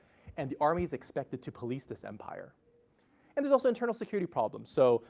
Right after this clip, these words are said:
the British Army has to keep track of Irish rebellion, potentially, industrial unrest, even potential revolution at home. At the same time, though, personnel and money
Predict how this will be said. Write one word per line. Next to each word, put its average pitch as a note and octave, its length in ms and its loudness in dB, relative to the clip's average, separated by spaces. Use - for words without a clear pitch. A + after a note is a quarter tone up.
the C#3 80 0
British D#3+ 240 2
Army C3+ 300 2
has B2 180 -4
to - 120 -6
keep - 200 -10
track A2+ 400 0
of G#2+ 380 4
Irish A#2 260 -2
rebellion, C3+ 400 -2
potentially, C#3 640 -4
industrial A#2+ 440 -2
unrest, A2+ 640 -4
even D#3+ 160 -4
potential C3 400 -6
revolution G#2+ 560 -6
at - 80 -12
home. - 240 -16
At A3 120 0
the A3 60 -6
same A3+ 180 2
time, D#3 260 0
though, A#2 300 -2
personnel D3+ 420 0
and C3+ 80 0
money A#2+ 340 -4